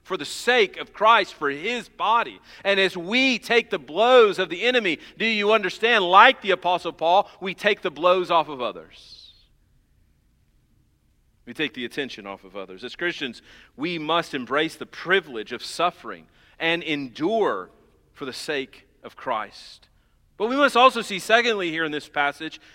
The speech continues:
that we have a responsibility to serve for the health of the church. We have a responsibility to serve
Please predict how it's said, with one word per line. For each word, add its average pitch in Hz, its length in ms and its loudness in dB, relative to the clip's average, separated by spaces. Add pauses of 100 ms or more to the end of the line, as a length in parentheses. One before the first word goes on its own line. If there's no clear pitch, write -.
(180)
that 185 100 -2
we 233 140 0
have 247 140 6
a 190 40 4
responsibility 180 1080 -2
to 151 260 -16
serve 208 720 -2 (220)
for 170 180 -4
the 127 120 -6
health 160 440 -2 (380)
of 131 180 -4
the 120 80 -14
church. - 720 -16 (1120)
We 240 100 -2
have 285 100 2
a 277 60 0
responsibility 220 880 0
to 180 100 -2
serve 214 640 2